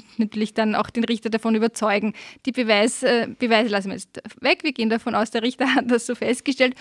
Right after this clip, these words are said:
und wir haben hier aber natürlich auch wieder zwei Sparten, nämlich das Zivilrecht, vor allem mit sehr viel Familienrecht, und, äh, das Strafrecht.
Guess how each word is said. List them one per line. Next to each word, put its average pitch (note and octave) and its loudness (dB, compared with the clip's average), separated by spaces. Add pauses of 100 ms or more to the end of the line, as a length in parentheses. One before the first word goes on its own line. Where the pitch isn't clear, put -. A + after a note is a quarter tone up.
(180)
und C#4 4
wir C#4+ 6
haben C#4 8
hier B3+ 8
aber C#4 6
natürlich C#4 0
auch C4 0
wieder C4 2
zwei A3 2
Sparten, A#3 4
nämlich B3 4
das - -4
Zivilrecht, B3 0
vor B3 4
allem A#3+ 6
mit A3+ 4
sehr G#3+ 0
viel G#3 -4
Familienrecht, C#4 2 (640)
und, C#4+ 8
äh, C4+ 6
das C4+ 2
Strafrecht. - -4